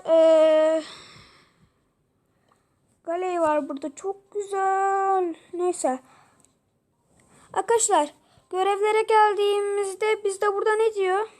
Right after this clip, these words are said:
Hmm, Rico ile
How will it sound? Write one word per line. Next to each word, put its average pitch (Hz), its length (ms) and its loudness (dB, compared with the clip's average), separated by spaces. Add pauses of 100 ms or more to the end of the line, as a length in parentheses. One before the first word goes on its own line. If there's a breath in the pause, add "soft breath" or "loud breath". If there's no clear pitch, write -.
(160)
Hmm, 349 680 0 (2250 soft breath)
Rico 440 400 2
ile 427 240 2